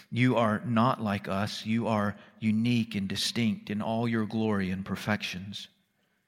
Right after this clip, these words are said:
And you are not like any other God. You are distinct and above all other gods. You are the one true and living God in a class all your own, and we confess that you are holy.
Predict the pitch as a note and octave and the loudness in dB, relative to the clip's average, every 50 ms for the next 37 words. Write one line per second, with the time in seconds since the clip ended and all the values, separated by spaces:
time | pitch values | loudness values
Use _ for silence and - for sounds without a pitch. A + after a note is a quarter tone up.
0 | _ _ _ _ _ _ _ _ _ - - A2 A2+ A#2 B2+ C#3 C3+ B2+ A#2+ B2 | _ _ _ _ _ _ _ _ _ -4 0 2 4 6 6 6 6 6 6 6
1 | A#2+ B2 - A#2 A#2+ A2+ A2+ - - C3 C3+ C3 C3+ C#3+ C#3 C#3+ A#2+ G2 A2 F#2+ | 6 6 6 4 4 2 2 0 -2 -2 0 2 2 2 2 2 0 0 0 0
2 | F2 F2+ F#2+ F#2+ F#2+ G#2+ A#2 A#2 - G#2+ G#2+ G#2 G2+ G2 G2 - - - - - | 0 0 -2 -2 -2 -2 -2 -2 0 0 0 2 0 0 -2 -6 -14 -14 -14 -6
3 | - A#2+ A#2 - - - - C#3 C#3 C3 A2+ - - G#2+ G#2 G2+ G#2 A#2+ A2+ A2 | -2 0 2 2 2 2 4 4 4 4 2 0 -2 -2 0 0 2 2 4 4
4 | G#2+ G2 G2 - A2+ A#2 A#2 A#2 A#2 - - - B2 A#2 B2+ A#2+ G#2 A2+ G2 E2+ | 2 2 0 0 0 2 2 2 0 -2 -2 -4 -2 -2 -2 -2 -2 -2 -4 -4
5 | D#2+ F2 F2+ F#2+ - - B2 B2+ B2+ - A2 A2 G#2+ G#2 G2+ A2 G2+ G2 G#2+ A#2 | -4 -6 -6 -8 -6 -2 0 0 0 0 0 0 0 0 -2 -2 -4 -2 -2 -2
6 | A#2 A#2+ A#2+ B2 A#2+ A#2 - - - - A#2+ A#2+ A#2 A2+ A2 G#2+ A2 - - - | 0 0 -2 -2 -4 -4 -4 -4 -4 -2 0 0 2 2 0 0 -2 -6 -14 -20
7 | _ - G#2+ G2+ G2 G2 G2 A#2 A#2 G#2 A2+ G2+ G2 F#2+ F#2 D#2+ D2+ D#2+ E2 D2+ | _ -4 -2 -2 0 0 0 0 2 2 2 0 0 -2 -2 -4 -6 -6 -6 -6
8 | E2+ G#2 A2 G#2 - - - A#2 A2+ A2 A2 - - - A2+ A2+ A#2 B2 A#2+ A#2 | -4 -4 -4 -4 -4 -2 0 2 2 2 0 -2 -4 -4 -2 -2 0 -2 -2 -2
9 | A#2 A2+ - - G2 F2 E2 E2+ E2+ F2+ F#2+ - _ _ _ _ _ _ - G#2+ | -2 -4 -4 -6 -8 -8 -8 -10 -12 -16 -18 -20 _ _ _ _ _ _ -6 -2
10 | G#2 G#2 A2 A2+ A2 - A2 G#2 - - A2 G#2 G2 - - - - G2+ E2+ F#2+ | 0 2 0 0 0 0 -2 -2 -2 -2 -2 -2 -2 -2 -4 -6 -6 -6 -6 -6
11 | G2+ G2 F#2 F2+ E2+ - A#2 A2+ F2 D#2+ E2+ E2 - - | -6 -6 -4 -6 -6 -6 -6 -6 -6 -8 -12 -14 -16 -20